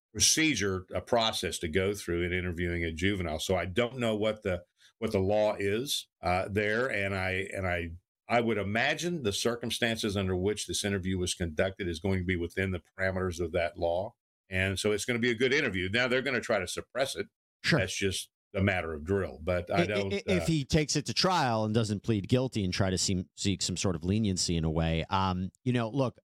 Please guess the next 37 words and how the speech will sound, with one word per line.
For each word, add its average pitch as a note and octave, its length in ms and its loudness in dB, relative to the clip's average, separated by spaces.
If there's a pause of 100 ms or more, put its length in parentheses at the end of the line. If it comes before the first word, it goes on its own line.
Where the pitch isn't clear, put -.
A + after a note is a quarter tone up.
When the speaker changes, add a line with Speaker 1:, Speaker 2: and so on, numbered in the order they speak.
(120)
Speaker 2:
Phil, A#2 260 0
I, G2+ 200 2
I G2+ 100 0
don't A2+ 80 2
wanna G#2+ 140 0
take - 160 -2
too - 100 -2
much G2+ 160 0
of F#2 60 0
your F2+ 100 0
time. G2 220 2
I F2 40 2
do A2 140 0
wanna A2+ 140 2
ask F#2+ 220 -2
you F#2 100 -2
real F2+ 160 2
quick - 180 -6
about F2 180 -2
one F#2 180 -2
final F2 340 -2
thing F#2 220 -2
that E2 140 -2
stood A#2+ 240 -2
out F#2 200 -2
to F2+ 80 -2
me. F2+ 320 0 (300)
Curious A#2+ 320 0
if G2 120 -2
it F2 80 -4
stood G#2+ 220 -2
out F#2 180 -2
to F#2+ 100 -4
you. F#2+ 280 2 (420)
Obviously, B2+ 560 0
they're A2 120 -2
gonna, G#2 220 0